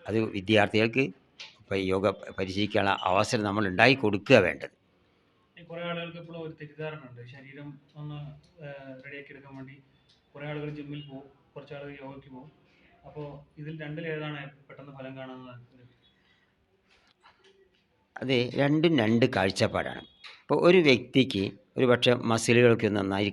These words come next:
Speaker 1: കാണണം, അല്ലെ ശരീരം ഒന്ന് പുഷ്ടിപ്പെട്ട്, ഏഹ്, കാണണം, ഇനി അല്ല അങ്ങനെയൊക്കെയുള്ള കാഴ്ചപ്പാടാണുള്ള ആ വ്യക്തികൾക്ക് ഈ, ഏഹ്, ജിമ്മായിരിക്കും കുറച്ചുകൂടി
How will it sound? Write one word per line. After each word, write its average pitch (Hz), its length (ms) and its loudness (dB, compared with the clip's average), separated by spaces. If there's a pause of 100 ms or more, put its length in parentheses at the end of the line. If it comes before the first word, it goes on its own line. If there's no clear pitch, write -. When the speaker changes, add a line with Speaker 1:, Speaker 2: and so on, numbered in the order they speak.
Speaker 1:
കാണണം, 95 340 0 (140)
അല്ലെ 113 200 4 (160)
ശരീരം 113 380 2
ഒന്ന് 104 220 -2
പുഷ്ടിപ്പെട്ട്, 101 580 -2 (420)
ഏഹ്, 98 160 -6 (120)
കാണണം, 92 380 -2 (340)
ഇനി 113 180 -2
അല്ല 113 140 4 (360)
അങ്ങനെയൊക്കെയുള്ള 156 560 4 (100)
കാഴ്ചപ്പാടാണുള്ള 98 840 2 (200)
ആ - 20 4 (120)
വ്യക്തികൾക്ക് 113 720 2 (560)
ഈ, 127 40 6 (180)
ഏഹ്, 113 400 4 (380)
ജിമ്മായിരിക്കും 107 600 4
കുറച്ചുകൂടി 95 380 -4